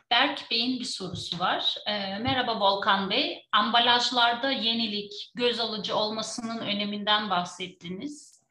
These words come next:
Fakat etnik pazarda böyle ambalajların tutulduğunu düşünmüyorum.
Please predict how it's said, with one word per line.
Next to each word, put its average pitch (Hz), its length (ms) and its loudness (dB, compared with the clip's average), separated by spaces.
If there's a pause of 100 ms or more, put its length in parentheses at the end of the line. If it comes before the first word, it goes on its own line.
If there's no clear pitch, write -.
(300)
Fakat 247 360 0
etnik 277 440 2
pazarda 220 480 2
böyle 254 260 2
ambalajların 220 760 2
tutulduğunu 233 720 0
düşünmüyorum. 190 1000 -2